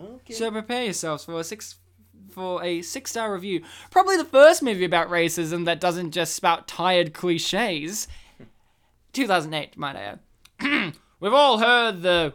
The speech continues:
Speaker 2: "racism is evil" thing preached, preached again, and then preached again. We get it.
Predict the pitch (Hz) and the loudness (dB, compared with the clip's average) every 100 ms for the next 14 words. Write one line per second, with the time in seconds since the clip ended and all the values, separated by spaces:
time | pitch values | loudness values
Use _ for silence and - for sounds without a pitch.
0 | - 214 302 285 220 285 247 220 196 220 | -4 0 2 0 -2 -4 -2 -2 -4 -4
1 | 285 233 180 160 165 160 147 - 160 175 | -4 -4 -6 -4 -6 -6 -8 -6 -4 -6
2 | - - - 180 170 170 - - 175 165 | -10 -18 -10 -4 -4 -4 -12 -4 -2 -2
3 | 151 214 185 151 170 202 - - 185 202 | -2 -4 -2 -4 -8 -12 -20 -10 -2 2
4 | 196 185 - 190 180 - - - - _ | 2 -2 -4 -2 -2 -6 -8 -10 -16 _
5 | _ - 160 156 165 147 131 135 - _ | _ -2 -2 0 -4 -4 -8 -16 -20 _
6 | - 185 226 160 202 226 156 - | -4 -2 -2 0 2 4 0 -6